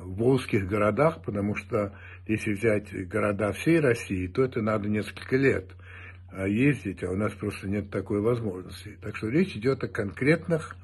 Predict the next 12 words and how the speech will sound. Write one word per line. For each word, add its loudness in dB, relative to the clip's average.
восьми 0
городах, 0
волжских 0
городах. -8
А 0
открылось 6
ли -2
мне 2
что-нибудь 0
во 0
время 0
этих, -6